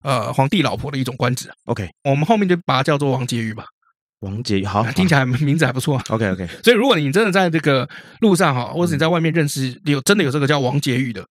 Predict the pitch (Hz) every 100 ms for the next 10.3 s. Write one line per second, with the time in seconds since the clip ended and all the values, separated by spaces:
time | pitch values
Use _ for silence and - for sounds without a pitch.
0 | - 110 104 226 160 _ _ _ _ 156
1 | 170 214 190 165 170 156 135 _ - 101
2 | 92 - _ _ - - 175 131 117 143
3 | 131 139 120 - 123 117 131 139 156 135
4 | - 120 120 - - 123 151 139 139 135
5 | 127 151 139 127 - - 240 233 240 247
6 | 147 127 113 110 127 127 - 101 139 98
7 | 90 107 78 82 - - - 131 123 -
8 | - - - 587 587 - - - 185 -
9 | 98 92 101 92 82 117 98 117 151 143
10 | 165 151